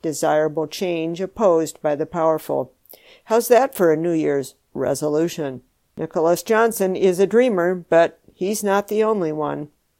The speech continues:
And that's the guest column by Nicholas Johnson. One community letter for today is titled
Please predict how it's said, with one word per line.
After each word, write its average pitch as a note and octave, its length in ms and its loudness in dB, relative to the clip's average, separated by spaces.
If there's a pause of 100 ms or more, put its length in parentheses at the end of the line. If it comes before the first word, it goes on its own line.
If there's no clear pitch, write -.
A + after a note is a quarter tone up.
(100)
And D#3+ 180 -2
that's - 280 -2
the E3 120 -8
guest G3 360 -2
column C#3+ 440 0 (240)
by F3+ 180 2
Nicholas C3+ 600 -10
Johnson. D3+ 680 -8 (340)
One F3+ 380 2
community F#3 560 2
letter D#3 300 4
for D3+ 200 -2
today D#3 720 0
is D#3 400 0
titled D#3 680 0